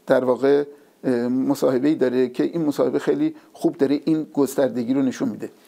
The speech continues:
ببینید میگه: «این نکته، اما نکته دیگر این است که در هر صورت شما یه دیر یا زود باید با رژیم برخورد کنید. تاکنون این کار نشده است. راه‌های مختلف برای این کار هست.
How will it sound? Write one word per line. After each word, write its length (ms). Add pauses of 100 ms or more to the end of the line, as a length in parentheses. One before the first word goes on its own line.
(220)
ببینید 280
میگه: 340 (340)
«این 220
نکته، 540 (440)
اما 180
نکته 340
دیگر 300
این 240
است 220
که 100
در 180
هر 160
صورت 380
شما 380
یه 180
دیر 300
یا 160
زود 220
باید 340
با 80
رژیم 340
برخورد 360
کنید. 420 (1300)
تاکنون 560
این 160
کار 260
نشده 360
است. 380 (720)
راه‌های 460
مختلف 440
برای 180
این 140
کار 160
هست. 460